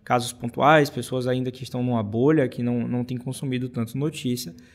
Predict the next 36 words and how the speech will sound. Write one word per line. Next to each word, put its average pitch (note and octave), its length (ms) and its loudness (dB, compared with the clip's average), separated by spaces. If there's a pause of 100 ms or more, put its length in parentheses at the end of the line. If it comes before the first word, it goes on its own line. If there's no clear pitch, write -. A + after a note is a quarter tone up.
(160)
mas C3+ 260 2
eu D#3 80 6
já F3 80 6
ouvi D#3 220 4
em D#3+ 80 2
mais D3 260 2
de E3+ 40 -2
uma C#3+ 200 0
ocasião D3 520 -2
essa D3 200 -4
fala. A#2+ 360 -2 (280)
"Mas F#3 120 2
não G3 100 6
era E3 120 6
Wagner C3 480 6
o - 20 -8
candidato?" B2 600 -2
E B2+ 40 -6
eu B2 80 -8 (600)
aproveito C3+ 460 0
pra C3 140 0
lembrar C#3 480 8
o A#2+ 40 2
que, - 120 -12
que C3 80 -8
aconteceu B2+ 480 -4
de A#2+ 100 -2
lá A#2+ 100 0
pra D3 160 -4
cá, C3 360 0
que B2+ 100 -6
agora A#2 220 2
o - 20 -10
candidato C3 420 -2
é B2+ 40 -2
Jerônimo, C#3 520 0